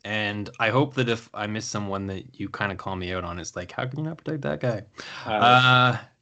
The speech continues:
Speaker 1: good, good. All right, so lead off with, uh, with Calgary. They had some, they have some tough choices.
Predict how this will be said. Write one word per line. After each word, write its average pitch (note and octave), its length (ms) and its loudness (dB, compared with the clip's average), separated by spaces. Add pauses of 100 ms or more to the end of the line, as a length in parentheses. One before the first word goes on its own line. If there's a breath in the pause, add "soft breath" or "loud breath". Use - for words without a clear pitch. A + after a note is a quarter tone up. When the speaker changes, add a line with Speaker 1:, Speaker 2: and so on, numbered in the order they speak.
Speaker 1:
good, G#2+ 160 2
good. F2+ 240 -8
All D3 100 6
right, A#2 160 4
so C#3 140 2
lead D#3 240 6
off D3+ 240 4
with, C#3 260 -2
uh, C3+ 440 4
with C3 180 -4
Calgary. B2+ 600 2
They G#2 180 -6
had B2 180 -2
some, G#2 460 -8 (160)
they A2+ 120 -4
have C3 220 2
some A2+ 120 -6
tough A#2 200 0
choices. F#2 680 -8